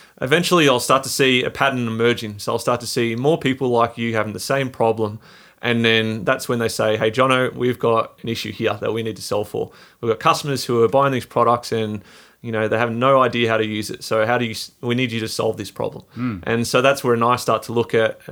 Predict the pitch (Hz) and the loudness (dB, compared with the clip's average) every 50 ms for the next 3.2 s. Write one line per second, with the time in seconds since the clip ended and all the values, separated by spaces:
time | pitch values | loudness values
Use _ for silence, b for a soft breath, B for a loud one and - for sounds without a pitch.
0 | - - - - - - - 123 113 - - 110 127 123 131 127 127 123 - 135 | -16 -16 -18 -16 -16 -6 -2 -2 0 0 -2 -2 -4 -2 0 0 -2 0 0 -2
1 | 131 135 131 123 123 120 120 - 123 113 - 135 135 147 147 - - - - - | -2 -2 0 2 2 2 2 0 -4 -2 2 2 4 4 2 0 -4 -6 -2 -2
2 | 110 101 - - 113 117 113 - - 113 107 117 127 127 113 110 92 - 117 127 | -2 -2 -2 -4 -4 -4 -4 -4 -6 -4 0 0 0 0 0 0 0 4 4 6
3 | 147 175 190 180 | 6 4 2 0